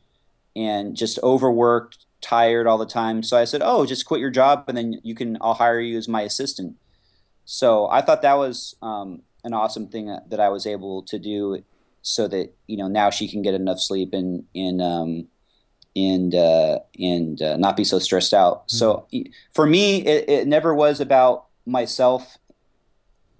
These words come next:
Speaker 1: um, in that, "Oh, w-, once this happens, I'm gonna go take off and do this and that." It was, it wa-, a big part of it was, "Well, how, you know, when,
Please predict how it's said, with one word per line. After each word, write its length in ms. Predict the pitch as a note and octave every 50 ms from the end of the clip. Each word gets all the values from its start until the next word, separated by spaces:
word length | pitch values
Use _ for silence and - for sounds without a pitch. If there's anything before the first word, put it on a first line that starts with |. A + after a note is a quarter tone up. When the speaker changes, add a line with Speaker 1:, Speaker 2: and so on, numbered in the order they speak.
| _ -
Speaker 1:
um, 500 | C3 B2 A#2+ A#2 A2+ A2 G#2+ G2+ - - _ _
in 180 | - B2+ A#2+ A#2
that, 360 | A#2 A#2 A2+ A2 - - - _
"Oh, 300 | B2 B2 B2 A#2 A2 A2
w-, 320 | F2 - A2+ A2+ - G2 A#2
once 200 | B2+ C3 C3 -
this 120 | C3 A#2+
happens, 420 | - B2+ B2 A#2+ - B2 B2 A#2 G#2+
I'm 140 | A2+ A#2
gonna 160 | A#2+ A#2+ A#2 A2+
go 140 | A#2+ A#2
take 240 | A2+ - A#2 A2 A2
off 180 | A2+ A2+ A2 A2+
and 100 | G#2+ G#2
do 140 | A2 A2 G#2
this 180 | G#2+ G#2+ -
and 120 | G#2+ G#2+ A2
that." 140 | A2 - _ _ _ _ _ _ -
It 60 | -
was, 180 | A#2 A#2 A2 -
it 120 | - -
wa-, 120 | A#2+ A#2+ A#2
a 120 | A2 A#2
big 220 | A2 D3 D#3 D3+ -
part 160 | D#3+ D3 C#3+
of 80 | C3+
it 100 | C3+ A2+
was, 340 | A#2 A#2+ A2+ A2+ A2+ - - - _ _ _ _ -
"Well, 180 | B2+ C3 B2+
how, 400 | A#2+ C3 D3 D3 D3+ D3+ D3 C3
you 80 | - C3+
know, 340 | C3 A#2 A2+ A2 A2 G#2 - _
when, 280 | - A2+ B2+ B2+ B2+